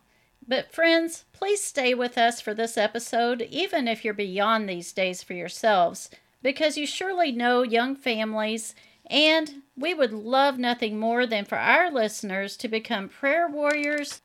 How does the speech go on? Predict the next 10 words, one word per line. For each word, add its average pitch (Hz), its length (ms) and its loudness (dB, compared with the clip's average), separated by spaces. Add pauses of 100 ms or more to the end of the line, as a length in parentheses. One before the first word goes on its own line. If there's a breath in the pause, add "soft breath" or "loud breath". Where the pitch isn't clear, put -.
and 214 180 -2
honorary 269 640 4
family 247 480 0
members 208 640 -4 (100)
for 262 160 0
the 220 100 -4
young 233 360 0
families 208 500 -2
of 185 140 -4
today. 175 560 0